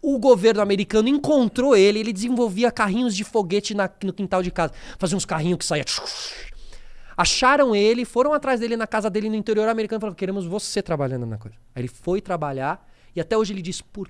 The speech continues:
que que eles vieram atrás de mim?" Ele falou, "Eu não que-, eu queria que eles nunca tivessem vindo atrás de mim.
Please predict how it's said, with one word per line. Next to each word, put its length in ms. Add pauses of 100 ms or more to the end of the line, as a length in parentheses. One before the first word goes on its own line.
(120)
que 240
que 100
eles 160
vieram 240
atrás 320
de 80
mim?" 320
Ele 100
falou, 200
"Eu 20
não 60
que-, 200
eu 80
queria 220
que 100
eles 140
nunca 300
tivessem 400
vindo 180
atrás 240
de 60
mim. 180